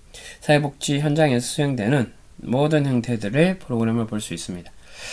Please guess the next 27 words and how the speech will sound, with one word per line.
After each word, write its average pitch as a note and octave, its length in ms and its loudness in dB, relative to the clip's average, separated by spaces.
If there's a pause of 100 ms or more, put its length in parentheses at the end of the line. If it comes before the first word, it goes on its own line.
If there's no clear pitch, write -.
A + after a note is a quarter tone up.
(160)
지금 F#3+ 220 6
보고 G#3 180 10
있는 F3+ 220 8
표를 F3+ 260 6
보시면 C3+ 520 6 (100)
아시겠죠, A2+ 500 4
그죠? F2+ 540 2 (360)
인권에 E3+ 840 10
갈-, C#3+ 260 4
에, A#2 220 4
기반한 C3+ 640 4
활동과, B2 1200 4 (380)
예, G#2 120 4
조직, C#3 560 2
기관들이 C3 580 2
있는데 F#2 520 2
이것은 G#2+ 500 4
의무 D3 300 8
이행자들의 C3+ 640 4
책무성을 D#3 560 4
강화하는 A#2+ 460 2
것이고, F#2 760 2 (380)
이런 C3 200 2
강화로 B2 360 2
인해서 D3+ 600 4
의무 A#2+ 200 2
이행자들이 A#2+ 760 4